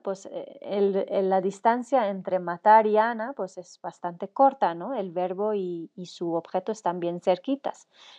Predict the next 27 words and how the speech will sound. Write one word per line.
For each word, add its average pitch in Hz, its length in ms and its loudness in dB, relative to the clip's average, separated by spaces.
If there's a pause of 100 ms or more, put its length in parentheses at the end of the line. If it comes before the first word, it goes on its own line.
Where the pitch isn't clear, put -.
Entonces 220 440 2
esto 240 360 2
muestra 247 640 0 (540)
ma-, 214 300 6
inmediatez 202 800 2
de 277 100 6
la 233 120 4
acción 226 460 -4
y 214 120 -2
también 180 380 -4
como 202 260 -4
que 190 100 -4
más 196 280 -4
control 254 540 6
sobre 170 340 -4
la 165 140 -2
acción, 165 460 -12
¿no? 190 200 -10 (640)
Pero 214 180 6
si 214 180 -4
yo 285 140 8
digo, 220 280 2
"Causé 208 540 4
la 202 180 -2
muerte 202 580 -6
de 247 160 -2
Ana", 262 460 -6